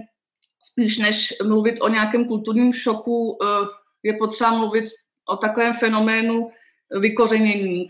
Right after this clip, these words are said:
které ty děti rozhodně pocitují, protože vlastně oni nepřijdou do České republiky, e, ze svého vlastního rozhodnutí, e, na, naprosté většině. E, to je rozhodnutí rodičů a oni vlastně jsou vytrženi ze svého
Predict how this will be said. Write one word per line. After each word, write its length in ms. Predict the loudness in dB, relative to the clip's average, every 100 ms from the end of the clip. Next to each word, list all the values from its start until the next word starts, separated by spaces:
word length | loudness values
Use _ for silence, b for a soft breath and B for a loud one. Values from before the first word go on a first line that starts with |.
| -4
které 400 | 0 2 0 -2 -14 -4
ty 100 | 0
děti 360 | 2 2 2 2
rozhodně 440 | 2 0 0 0
pocitují, 680 | 0 0 -2 -4 -2 -2 -2
protože 560 | -4 -2 0 2 0 -2
vlastně 280 | -4 -2 0
oni 300 | 2 0 0 -4
nepřijdou 680 | -2 0 0 0 2 2
do 100 | 2
České 380 | 0 -2 -2 0
republiky, 880 | 0 -2 -2 0 -2 0 0 2 0
e, 40 | -2 -2 -2 -4
ze 180 | -6 -8
svého 340 | -6 -2 0
vlastního 400 | 0 -2 0 0
rozhodnutí, 800 | 0 0 -2 -4 -8 -10 -10 -10 -10
e, 280 | -12 -8
na, 120 | -8 -4
naprosté 480 | -4 -4 -6 -2
většině. 440 | 0 0 -2 -4 -4
E, 120 | -6 b b b -10 -10 -2
to 80 | 0
je 120 | 2
rozhodnutí 580 | 2 0 0 -2 -2 0
rodičů 760 | 0 -2 -8 -6 -4 -4 -6 -10 B B _
a 360 | 0 2 2 0
oni 200 | -2 -2
vlastně 360 | 0 -2 -2
jsou 200 | -2 0
vytrženi 520 | 0 0 -2 -4 -2 -2
ze 120 | -4
svého 600 | -4 -2 -2 0 0 0